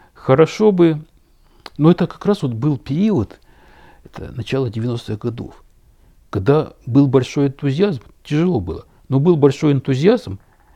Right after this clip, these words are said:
и было видение перспективы, что у нас будет что-то такое интересное. Вот. И стало возможно многое, что раньше было нельзя.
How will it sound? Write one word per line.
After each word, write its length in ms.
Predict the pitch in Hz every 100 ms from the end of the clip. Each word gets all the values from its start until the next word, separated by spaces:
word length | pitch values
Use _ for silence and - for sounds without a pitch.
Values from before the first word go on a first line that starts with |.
| _ -
и 80 | 127
было 240 | 120 202
видение 420 | 170 147 147 151 143
перспективы, 800 | 147 135 - 139 - 123 98 73
что 220 | - 104
у 60 |
нас 280 | 117 196 - _ _ -
будет 420 | - 113 113 131 104
что-то 340 | - 113 - _ -
такое 280 | - - 92
интересное. 600 | 87 147 143 85 - - _ _ _ _ - - -
Вот. 220 | 107 82 - - - - - -
И 140 | 208
стало 440 | 214 208 208 175 - _ _ -
возможно 480 | 123 123 165 -
многое, 400 | 123 127 123 101
что 220 | 101 - 113
раньше 280 | 117 -
было 200 | 95 101
нельзя. 480 | 95 104 143 170 196